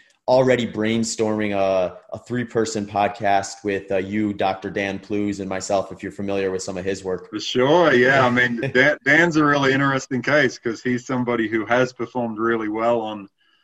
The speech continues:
Speaker 2: on low carbohydrate, and, uh, I think is, is another guy who's right at that, right at that limit in terms of the outputs that we were talking about, you know. So he's, uh,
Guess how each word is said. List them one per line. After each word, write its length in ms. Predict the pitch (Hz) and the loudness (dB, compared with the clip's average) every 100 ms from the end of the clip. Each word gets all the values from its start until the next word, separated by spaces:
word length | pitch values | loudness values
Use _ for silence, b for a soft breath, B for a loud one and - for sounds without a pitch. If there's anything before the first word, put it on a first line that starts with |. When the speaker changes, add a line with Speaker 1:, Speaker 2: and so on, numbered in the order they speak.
| _ _ | _ _
Speaker 2:
on 160 | 110 120 | -2 2
low 200 | 123 120 | 4 4
carbohydrate, 920 | 120 120 110 104 113 120 117 117 117 | 4 0 2 0 2 2 2 2 2
and, 120 | 95 110 | -2 -8
uh, 120 | 98 | -6
I 120 | 110 | -6
think 320 | - 127 117 | -2 -2 0
is, 140 | 120 110 | -4 -4
is 220 | 117 107 | -6 -6
another 300 | 110 113 117 | -4 -2 -2
guy 260 | 113 110 107 | 0 -2 -2
who's 280 | 107 101 | -6 -6
right 260 | 110 110 113 | -4 -2 -2
at 120 | - | -4
that, 260 | 107 107 - _ _ _ _ _ _ | -6 -6 -8 _ _ _ _ _ _
right 180 | 117 127 | 0 0
at 80 | 131 | 2
that 220 | 123 107 | -2 0
limit 260 | 127 131 110 | 0 0 -2
in 140 | 104 | -2
terms 240 | 120 110 | -6 -6
of 40 | 101 | -4
the 100 | 104 | -2
outputs 480 | 110 117 120 113 - | -2 -2 -6 -8 -8
that 80 | |
we 120 | 107 104 | -6 -6
were 120 | 101 | -6
talking 400 | 113 110 110 104 | -8 -8 -8 -10
about, 360 | 95 87 64 | -8 -10 -10
you 100 | 98 | -12
know. 200 | 98 101 | -10 -10
So 360 | 104 104 101 98 | -10 -10 -8 -8
he's, 280 | 104 107 113 | -10 -12 -8
uh, 320 | 104 95 | -8 -6